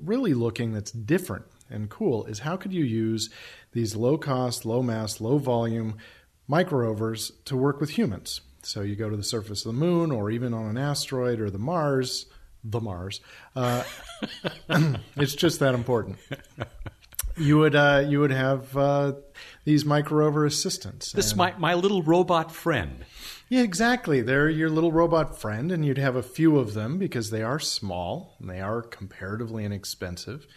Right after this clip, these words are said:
Speaker 1: And you can send them out ahead of the astronauts to do reconnaissance. So you figure out, so you, basically they, they, they help you by, you increase the astronaut efficiency and keep them safer.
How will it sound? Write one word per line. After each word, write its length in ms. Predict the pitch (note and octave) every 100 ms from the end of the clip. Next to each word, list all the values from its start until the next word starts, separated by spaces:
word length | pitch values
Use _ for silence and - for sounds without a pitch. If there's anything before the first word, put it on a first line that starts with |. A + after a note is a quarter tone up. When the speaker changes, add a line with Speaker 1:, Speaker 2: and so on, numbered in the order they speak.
| - - - - -
Speaker 1:
And 320 | D#3+ D#3+ D3
you 140 | D3+
can 180 | D#3 D3+
send 260 | D3 D#3 D#3
them 100 | C#3
out 360 | C#3 - -
ahead 220 | B2+ C3
of 60 | C#3+
the 80 | C3+
astronauts 840 | B2 B2 - A#2+ A2+ C3 F3 -
to 80 | A2+
do 140 | A2+
reconnaissance. 760 | A2+ A2 B2+ A#2+ G#2+ B2+ F#3 -
So 60 | A#2+
you 60 |
figure 340 | G#2+ A#2+ A2+ A2
out, 220 | G#2+ -
so 120 | -
you, 160 | B2 B2 - -
basically 640 | G3+ G3+ G3+ F3 D3+ D3
they, 280 | C3+ C3 B2 - - -
they, 280 | C#3 C3+
they 180 | C#3 D3
help 240 | C#3 D#3 D#3
you 140 | D3 B2
by, 280 | B2+ A#2+
you 300 | A#2 A2+ A#2
increase 600 | D3 D#3+ D3+ - D3+ C3
the 120 | - C3
astronaut 400 | B2+ - B2+ A#2
efficiency 680 | A2+ B2 B2+ A2 A#2 A2
and 160 | G#2 G#2+
keep 240 | A#2 A2
them 340 | A2 G2+ G2+ F#2+
safer. 440 | - F#2+ - -